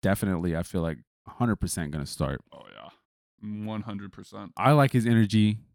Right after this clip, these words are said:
Speaker 1: coming onto the floor, getting rebounds, playing some defense.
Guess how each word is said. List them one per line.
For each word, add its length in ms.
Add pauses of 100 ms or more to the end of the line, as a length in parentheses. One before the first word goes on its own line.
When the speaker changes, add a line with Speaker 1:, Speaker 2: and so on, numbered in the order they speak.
(160)
Speaker 1:
coming 220
onto 200
the 80
floor, 240
getting 280
rebounds, 460
playing 200
some 140
defense. 400